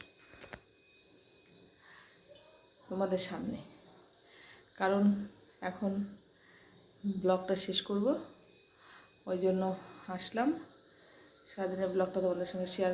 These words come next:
করলাম, কেমন হয়েছে জানিও। আর তোমরা সবাই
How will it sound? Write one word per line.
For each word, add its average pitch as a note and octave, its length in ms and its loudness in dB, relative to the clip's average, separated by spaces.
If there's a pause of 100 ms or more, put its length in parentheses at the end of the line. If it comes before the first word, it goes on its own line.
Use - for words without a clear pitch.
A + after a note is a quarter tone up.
করলাম, G#3+ 260 0 (1000)
কেমন F#3+ 240 0 (100)
হয়েছে F#3 240 4 (100)
জানিও। F#3 320 4 (1300)
আর E3+ 180 2 (1000)
তোমরা G3 220 -2
সবাই F#3+ 180 6